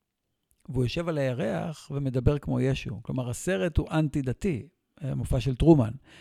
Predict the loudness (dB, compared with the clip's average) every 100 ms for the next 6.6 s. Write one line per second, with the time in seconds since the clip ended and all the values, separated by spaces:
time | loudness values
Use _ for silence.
0 | -20 -20 _ -2 -2 -2 -2 -2 -2 -2
1 | -4 -4 -2 -2 -2 -2 -4 -2 -2 -2
2 | -4 -6 -6 -12 -6 -4 -2 -4 -4 -2
3 | -2 -2 -2 -2 -2 -2 -2 -2 -2 -2
4 | 0 0 0 2 6 6 4 0 0 -2
5 | -6 -6 -4 -2 0 -2 0 -2 -2 4
6 | 8 8 8 0 -2 -2